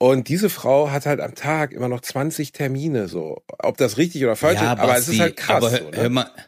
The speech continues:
Speaker 2: aber hey, wenn du Königin bist, wenn du die Queen bist, okay,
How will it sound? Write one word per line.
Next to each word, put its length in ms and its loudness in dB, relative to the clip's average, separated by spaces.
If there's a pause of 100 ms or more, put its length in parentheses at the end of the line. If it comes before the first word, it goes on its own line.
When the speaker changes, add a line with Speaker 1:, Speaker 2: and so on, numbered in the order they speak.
(520)
Speaker 2:
aber 220 0
hey, 260 0
wenn 160 2
du 80 0
Königin 800 2
bist, 560 -4 (300)
wenn 100 2
du 80 2
die 220 0
Queen 480 2
bist, 400 -6
okay, 460 -2